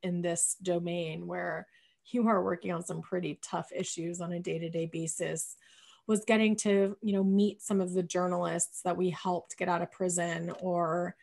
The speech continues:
meeting the families of the journalists who were trying to get justice when their, you know, family members were murdered because of their journalism. And you don't get to do that anymore because, you know, we're not in person. So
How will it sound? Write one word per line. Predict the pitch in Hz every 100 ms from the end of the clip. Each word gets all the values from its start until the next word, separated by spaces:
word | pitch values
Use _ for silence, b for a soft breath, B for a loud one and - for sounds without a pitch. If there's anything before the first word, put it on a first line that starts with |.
| _ _ _ -
meeting | 208 202 202
the | 190
families | - 185 185 190 185 185 180
of | 175
the | 185
journalists | 185 175 175 175 180 -
who |
were | 180
trying | 175 180
to | 175
get | 175
justice | - 170 170 - 180 180 190
when | 175
their, | 170 170 175 202
you | 208
know, | 180
family | 190 180 180
members | 175 175 175 170 -
were | 175
murdered | 175 175 180 175
because | 180 175 170
of |
their | 170 170
journalism. | 170 175 170 165 170 175 175 _ - B B B B -
And | 269 294
you |
don't | 302 302
get | 294
to | 277
do | 262
that | 320 349
anymore | 285 202 170 175
because, | 190 196 185 185 180 202
you | 190
know, | 180 185
we're | 185 190
not | 180 185
in | 190
person. | 220 214 - 170 175 185
So | - 214 202 202 202